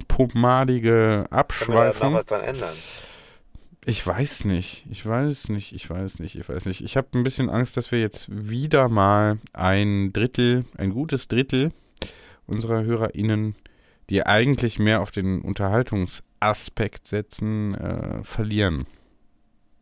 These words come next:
Speaker 1: Hast du auch
Speaker 2: Ja,
Speaker 1: Angst
Speaker 2: gut.
Speaker 1: oder können wir denen auch noch was bieten, was ankündigen?
Speaker 2: Ja, Angst ist natürlich ein schlechter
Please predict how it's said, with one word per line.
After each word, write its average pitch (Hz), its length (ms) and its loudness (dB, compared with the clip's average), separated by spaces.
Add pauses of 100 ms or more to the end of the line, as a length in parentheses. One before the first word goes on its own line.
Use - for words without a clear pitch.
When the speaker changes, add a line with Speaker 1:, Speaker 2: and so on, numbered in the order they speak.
(180)
Speaker 1:
Hast - 240 -4
du 110 120 0
auch 131 200 4 (100)
Speaker 2:
Ja, 165 180 4
Speaker 1:
Angst 202 120 -8
Speaker 2:
gut. - 20 -10
Speaker 1:
oder 117 360 2
können 117 260 0
wir 104 100 2
denen 101 400 0
auch 98 220 -2
noch 101 140 0
was 101 240 -4
bieten, 110 520 -4
was 101 140 -4
ankündigen? 110 840 0 (1120)
Speaker 2:
Ja, 98 180 -6
Angst - 400 -12
ist - 220 -12
natürlich 110 380 -6
ein 98 120 -6
schlechter 98 680 -2